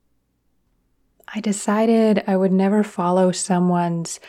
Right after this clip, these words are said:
step-by-step, super strategic program when it didn't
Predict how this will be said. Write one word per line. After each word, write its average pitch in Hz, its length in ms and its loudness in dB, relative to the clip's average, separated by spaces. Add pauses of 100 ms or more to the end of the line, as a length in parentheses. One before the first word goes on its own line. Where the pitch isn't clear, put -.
(160)
step-by-step, 180 1040 -4
super 202 460 2
strategic 185 800 -2
program 165 720 -2 (1200)
when 196 160 4
it 196 160 -2
didn't 233 380 4